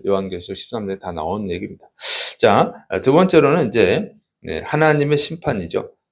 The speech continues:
호세아 구 장 이 절. "타작마당이나 술들이 그들을, 에, 술틀이 그들을 기르지 못할 것이며 새 포도주도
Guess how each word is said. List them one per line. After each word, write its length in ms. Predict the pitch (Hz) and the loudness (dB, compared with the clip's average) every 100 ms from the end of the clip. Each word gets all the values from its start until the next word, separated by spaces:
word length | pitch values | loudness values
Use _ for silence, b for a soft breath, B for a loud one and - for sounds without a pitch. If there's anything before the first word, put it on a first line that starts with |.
| - | 2
호세아 360 | 147 151 135 | 4 6 4
구 80 | 127 | 2
장 160 | 123 113 | 0 0
이 100 | 98 | 0
절. 240 | 92 - _ _ | -4 -6 _ _
"타작마당이나 1200 | - 165 170 151 147 123 104 104 101 92 101 90 - | 0 4 6 4 2 2 2 2 0 -2 -4 -6 -10
술들이 800 | - 151 143 - 110 147 87 - _ _ | -8 -2 -2 -2 -2 -2 -4 -12 _ _
그들을, 540 | - - - 107 110 - _ _ 85 | -6 -2 2 2 0 -12 _ _ -8
에, 120 | 80 - | -8 -8
술틀이 480 | - 127 120 - 127 | -8 -8 -6 -2 -2
그들을 480 | 127 120 135 160 160 | 0 0 0 0 -4
기르지 360 | 113 104 101 | -4 -4 -2
못할 380 | 104 95 - 127 | -4 -4 -2 -2
것이며 680 | 127 110 - 92 92 104 120 b b - | -2 -6 -8 -8 -6 -4 -6 b b -6
새 320 | - 143 139 | 0 0 0
포도주도 840 | - 127 117 - - 135 202 - | -4 -2 -2 -4 -6 0 0 -2